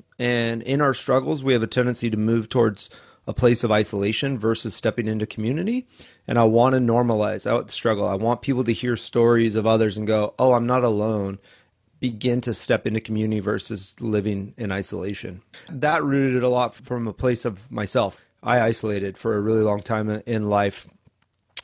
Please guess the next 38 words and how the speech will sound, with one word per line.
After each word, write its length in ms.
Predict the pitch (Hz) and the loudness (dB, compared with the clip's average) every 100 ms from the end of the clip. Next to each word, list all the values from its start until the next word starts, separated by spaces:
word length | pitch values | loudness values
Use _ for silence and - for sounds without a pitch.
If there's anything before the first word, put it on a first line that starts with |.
| 120 | -2
based 300 | 110 123 110 | 4 4 6
off 240 | 120 107 - | 2 2 2
of, 340 | 107 104 110 | 0 0 -4
off 360 | - 113 107 - | 0 2 2 0
of 100 | 107 | -6
some 180 | 110 101 | -4 -2
stuff 220 | 117 95 | -2 0
I'm 120 | 101 | -2
sure 160 | 113 107 | 0 2
we'll 180 | 104 | 2
dive 380 | 107 107 107 104 | -2 0 2 4
into 540 | 101 98 104 98 92 - 110 | 0 -2 -2 -4 -6 -12 0
down 200 | 110 107 | 0 2
the 80 | |
road. 260 | 104 101 98 - - - - - | 4 4 2 -10 -20 -16 -10 -2
Host 260 | 160 185 | 0 0
a 60 | 160 | -2
podcast, 500 | 170 165 175 165 151 | 0 0 2 0 0
Braving 240 | 151 143 | 0 0
the 60 | 127 | 0
Journey. 440 | 147 160 160 160 _ - _ | 0 0 -2 -6 _ -20 _
I'm 220 | - 117 131 | -10 -6 -2
really 380 | 156 165 160 | 2 2 2
excited. 440 | 151 - 151 151 143 | 0 2 2 4 4
I 100 | 135 | 2
have 200 | 131 127 | 2 0
this 460 | 127 - - - _ - | -4 -4 -10 -14 _ -4
thirty-day 420 | 139 139 139 135 | -2 0 2 2
sober 380 | 120 127 123 139 | 2 2 2 2
challenge 420 | 147 139 147 156 | 2 2 0 -2
coming 240 | 160 151 147 | -2 0 0
out 140 | 151 | 0
really 200 | 151 151 | 2 0
soon. 280 | 151 185 - _ _ - - | -2 -4 -4 _ _ -12 -4
So 180 | 127 | 0
that's 300 | 113 120 139 | 2 2 2
coming 300 | - 147 143 | 0 0 2
out, 320 | 139 156 - | 2 2 0